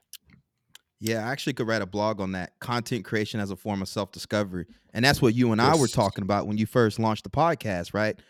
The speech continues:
Speaker 1: You know, you
Speaker 2: Yep.
Speaker 1: got beat up a little bit and you're like, "Man, I, I need something going," you know? And I was like, "I think this podcast could help." Get your confidence back up? And I was like, "Absolutely, man." And you start going on this journey,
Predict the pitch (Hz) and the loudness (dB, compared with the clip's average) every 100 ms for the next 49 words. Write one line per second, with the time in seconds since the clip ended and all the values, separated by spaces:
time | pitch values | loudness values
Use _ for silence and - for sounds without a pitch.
0 | _ _ 107 113 120 110 95 127 127 123 | _ _ 2 4 6 4 4 4 4 4
1 | 127 123 120 127 - _ _ _ - 135 | 4 4 4 2 0 _ _ _ -4 -2
2 | 113 98 117 120 131 135 - 135 113 - | 0 -2 -2 0 0 -2 -4 -2 -2 0
3 | 107 98 110 110 110 107 - 104 107 104 | 0 2 2 4 2 0 -4 -2 0 0
4 | 101 98 101 98 101 131 110 - 110 104 | -2 -6 -6 -4 -4 -2 -2 -2 0 0
5 | 113 107 - 92 110 107 - _ _ _ | 0 -4 -4 -4 0 0 -2 _ _ _
6 | _ 113 - - 120 110 - 110 101 110 | _ -2 -2 -2 0 0 0 -2 0 -2
7 | 104 117 110 - - _ 117 107 95 - | -2 0 0 -2 -14 _ -2 -2 -2 0
8 | 113 - 120 131 113 101 98 101 - 104 | 0 2 2 4 4 2 0 -2 -4 -4
9 | 104 - 107 98 110 110 101 95 123 127 | -2 2 0 2 0 0 -2 -2 0 2
10 | 120 101 | 2 -2